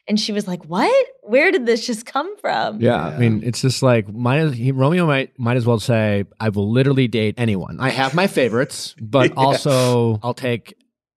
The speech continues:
Speaker 2: anyone."
Speaker 1: I just wanted to shake him and be like, "Romeo, you have a rose and the girls don't. You don't have to know who you're gonna date next week. You don't have to pursue any of these women next week. Obviously, it's not working out.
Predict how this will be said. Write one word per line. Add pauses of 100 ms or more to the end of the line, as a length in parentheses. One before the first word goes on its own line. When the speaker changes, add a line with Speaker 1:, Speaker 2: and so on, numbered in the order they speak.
(120)
Speaker 2:
anyone."
Speaker 1:
I
just
wanted
to
shake
him
and
be
like,
"Romeo,
you
have
a
rose (160)
and
the
girls
don't.
You
don't
have
to
know
who
you're
gonna
date
next
week.
You
don't
have
to
pursue
any
of
these
women
next
week.
Obviously,
it's
not
working
out.